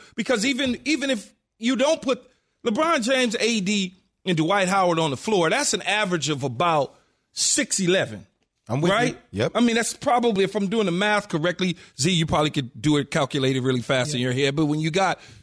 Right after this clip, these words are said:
Speaker 1: two seven-footers and a six eight dude, that probably average out to about six eleven. That's a lot of size, man.
Speaker 2: And I'll tell you, so Dwight got exposed defensively 'cause of all the pick and roll stuff that they do.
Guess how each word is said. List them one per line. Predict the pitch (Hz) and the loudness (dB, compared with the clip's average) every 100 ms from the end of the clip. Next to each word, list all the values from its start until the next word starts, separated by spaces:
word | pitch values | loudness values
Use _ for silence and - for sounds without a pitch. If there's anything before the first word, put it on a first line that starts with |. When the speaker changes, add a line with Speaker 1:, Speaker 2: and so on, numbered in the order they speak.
| _ | _
Speaker 1:
two | 277 240 | 2 2
seven-footers | - 220 185 143 208 185 180 165 | 2 0 -2 0 2 4 2 0
and | 160 | -4
a | 131 | -2
six | - 262 - - | -2 -2 -2 -2
eight | 240 240 139 | -2 -2 0
dude, | 160 156 156 - _ - | 2 2 0 -8 _ -2
that | 185 190 - | -2 -2 -10
probably | 196 233 220 190 170 135 - | -2 0 2 2 0 -2 -4
average | 190 190 175 | -2 0 0
out | 180 175 | 0 0
to | |
about | 185 170 175 | 0 0 0
six | 190 175 | -4 -6
eleven. | 226 311 262 - _ _ _ | -2 -2 -2 -8 _ _ _
That's | 226 277 | -4 0
a | 277 | 2
lot | 233 220 | 2 2
of | 196 | 0
size, | - 294 302 269 220 185 180 | 0 2 2 2 2 0 0
man. | 226 277 269 _ 143 | 0 -2 -4 _ -2
Speaker 2:
And | 165 175 147 - | 0 -2 -4 -2
I'll | 143 | -2
tell | 135 165 | 0 -2
you, | - | -4
so | - 147 | -4 -2
Dwight | 113 104 160 165 | -2 -2 -2 0
got | 127 120 | -2 0
exposed | - - 135 127 98 | -2 0 2 2 0
defensively | 113 - 123 - 92 104 | -4 -2 -4 -4 -4 -4
'cause | - 92 | -4 -2
of | |
all | 98 98 | -2 -2
the | 98 | -4
pick | - 110 | -6 -6
and | 101 | -2
roll | 98 104 | -2 -2
stuff | 101 - | -4 -8
that | 98 | -6
they | 90 | -6
do. | 85 120 107 87 | -4 -2 -2 -2